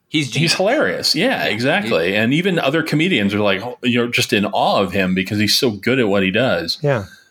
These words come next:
Speaker 1: Yep.
Speaker 2: And so I'm interested to see, do you find that it's more of a creative challenge sometimes when you can take a joke,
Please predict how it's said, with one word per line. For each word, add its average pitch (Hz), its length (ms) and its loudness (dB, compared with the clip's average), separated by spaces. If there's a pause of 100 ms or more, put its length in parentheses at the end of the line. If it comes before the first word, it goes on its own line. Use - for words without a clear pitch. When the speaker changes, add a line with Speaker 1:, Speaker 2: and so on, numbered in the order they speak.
(100)
Speaker 1:
Yep. 110 160 -8 (160)
Speaker 2:
And 104 680 2 (760)
so 139 160 2
I'm 127 100 -4
interested 143 420 0
to 110 80 -2
see, 123 200 0
do 110 160 -2
you 127 140 2
find 151 520 0
that 117 460 0 (560)
it's 113 260 0
more 123 320 2
of 110 100 -2
a 104 100 2
creative 120 560 0
challenge 92 460 0
sometimes 95 360 -2
when 101 100 -2
you 95 100 -2
can 104 120 -6
take 113 220 -4
a 107 40 2
joke, 104 400 0